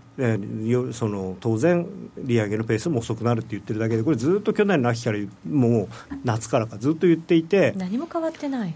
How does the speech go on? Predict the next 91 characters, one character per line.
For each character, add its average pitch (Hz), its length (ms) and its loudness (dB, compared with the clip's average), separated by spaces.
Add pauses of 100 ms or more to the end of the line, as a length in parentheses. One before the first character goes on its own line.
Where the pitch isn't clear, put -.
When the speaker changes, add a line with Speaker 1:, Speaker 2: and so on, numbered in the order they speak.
Speaker 1:
変 165 100 2
わ 151 60 4
っ 151 40 -6
て 156 80 2
な 135 100 2
い。 123 100 -4
で、 202 360 4
あ 165 120 6
の、 165 140 2
き-、 - 160 -8
た 247 160 2
だ 147 200 4 (140)
変 175 100 4
わ 175 80 6
っ 170 40 -6
て 196 120 0
る 190 80 2
の 147 100 4
が、 143 160 4
新 180 200 2
聞 180 120 2
の 180 160 4
記 208 140 0
事 165 100 2
の 117 120 2
書 127 80 -2
き 117 120 -6
方 135 220 0
が、 143 220 4
去 233 160 0
年 175 260 2
は、 180 340 4 (480)
あ 139 60 0
の、 131 80 4
利 160 100 6
上 180 80 6
げ 180 80 6
す 185 100 0
る 185 80 4
前 190 260 6
は、 143 360 4 (360)
え 110 600 0
ー、 - 180 -12
ま 131 120 2
あ、 113 40 2
そ-、 - 140 -6 (160)
そ - 160 -8
の 98 200 -10
進 127 220 0
捗 120 180 -2
が 123 80 2
早 170 220 4
け 151 120 2
れ 135 80 2
ば 151 320 4 (340)
利 123 120 4
上 131 80 6
げ 123 60 4
の 120 80 2
ペ 151 140 4
ー 143 40 4
ス 156 160 0
を 156 360 6
早 156 400 0
く - 80 -4
す 143 140 0
る 185 80 6
っ - 20 4
て - 260 -8
い 120 100 0
う、 123 40 -10
そ - 180 2
っ 190 60 0
ち 285 140 0
が 196 100 4
出 117 140 2
た。 120 200 -8
Speaker 2:
う 202 40 -4
ん - 40 -2
う 196 100 -2
ん。 180 360 -8
Speaker 1:
で、 175 80 -2
そ 240 120 4
の 220 100 6
後 233 240 4
半 214 200 4
の 220 80 4
こ 214 100 2
と 180 100 2
は、 131 120 6
わ-、 120 180 2